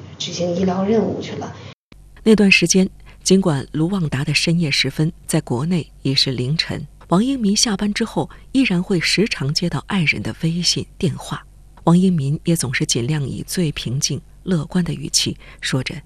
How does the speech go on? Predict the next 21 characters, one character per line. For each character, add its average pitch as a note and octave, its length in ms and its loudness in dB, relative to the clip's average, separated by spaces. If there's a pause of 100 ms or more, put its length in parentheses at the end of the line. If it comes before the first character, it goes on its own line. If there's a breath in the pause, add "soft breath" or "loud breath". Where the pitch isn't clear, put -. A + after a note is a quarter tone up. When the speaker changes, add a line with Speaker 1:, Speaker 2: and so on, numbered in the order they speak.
(260)
Speaker 2:
“一 C#3 180 -4
切 - 320 0
都 C#3+ 140 -6
好”。 - 320 -8 (320)
此 - 160 0
刻， - 240 -4 (380 loud breath)
因 F#3+ 180 8
为 F3+ 160 4
疫 F#3 140 0
情 C3+ 260 -2
肆 D3+ 220 -2
虐， C3 200 -4 (300 loud breath)
卢 G3 140 4
旺 A#3 180 0
达 D#3+ 280 -2
到 F#3+ 140 0
国 D3+ 240 0
内 G#3 160 -2
的 E3 80 -4
航 C3 240 -6
线 - 240 0